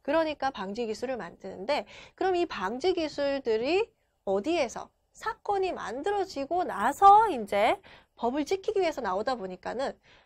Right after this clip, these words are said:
처음부터 학문적인 이론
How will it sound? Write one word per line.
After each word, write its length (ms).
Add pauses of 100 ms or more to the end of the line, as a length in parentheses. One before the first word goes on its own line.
(140)
처음부터 600
학문적인 1400
이론 600